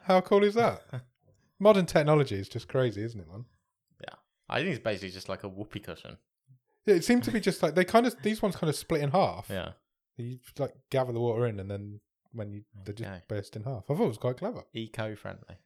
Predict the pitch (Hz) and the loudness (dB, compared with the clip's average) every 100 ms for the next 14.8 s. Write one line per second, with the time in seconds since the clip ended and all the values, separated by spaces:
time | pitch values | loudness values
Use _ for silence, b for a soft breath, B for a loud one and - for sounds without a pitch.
0 | _ 147 151 156 151 151 147 143 131 135 | _ -12 -4 -2 -2 -2 -2 -4 -2 -2
1 | 131 120 123 101 85 82 - 127 - _ | -4 -6 -6 -6 -8 -16 -18 -20 -20 _
2 | _ _ _ 139 147 - - _ 151 214 | _ _ _ -12 -12 -14 -20 _ -10 -4
3 | 139 202 220 - - _ _ _ _ 139 | 0 0 -2 -6 -10 _ _ _ _ -6
4 | 139 156 123 - - 151 151 143 147 156 | -4 -4 -4 -8 -2 4 4 4 4 4
5 | 156 165 165 226 B B 202 196 175 196 | 4 4 4 4 B B 8 8 6 8
6 | 254 262 139 143 151 220 - - 156 180 | 8 8 0 2 0 0 -4 0 4 4
7 | - _ _ - 143 - - 143 147 214 | 0 _ _ -14 -12 -12 -8 -6 -6 -8
8 | _ _ - 156 190 _ _ _ 147 - | _ _ -8 -6 -8 _ _ _ -20 -10
9 | 151 139 143 139 139 147 143 139 _ _ | -6 -6 -6 -8 -6 -4 -4 -6 _ _
10 | _ _ - 120 147 143 143 156 147 170 | _ _ -10 0 0 0 -2 -2 0 0
11 | 214 - 135 131 - 127 135 101 - 160 | -2 -2 2 2 2 2 2 2 2 2
12 | 185 190 _ 175 185 160 156 160 180 160 | 2 -2 _ 4 6 4 4 2 2 2
13 | 127 143 - 156 208 _ _ - 120 - | -4 -4 -4 -4 -4 _ _ -12 -12 -10
14 | - 113 139 135 127 120 117 113 | -12 -8 -6 -6 -10 -12 -14 -16